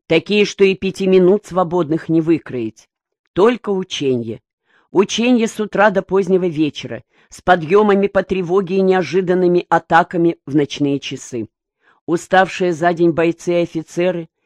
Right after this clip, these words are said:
поднимались с трудом, кое-кто ворчал,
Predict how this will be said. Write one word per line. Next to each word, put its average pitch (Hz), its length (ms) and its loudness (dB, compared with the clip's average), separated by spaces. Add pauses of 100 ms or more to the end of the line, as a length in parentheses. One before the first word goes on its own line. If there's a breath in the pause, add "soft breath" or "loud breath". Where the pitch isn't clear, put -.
(200)
поднимались 196 600 0
с - 60 -20
трудом, 156 580 -2 (360)
кое-кто 170 420 0
ворчал, 165 640 0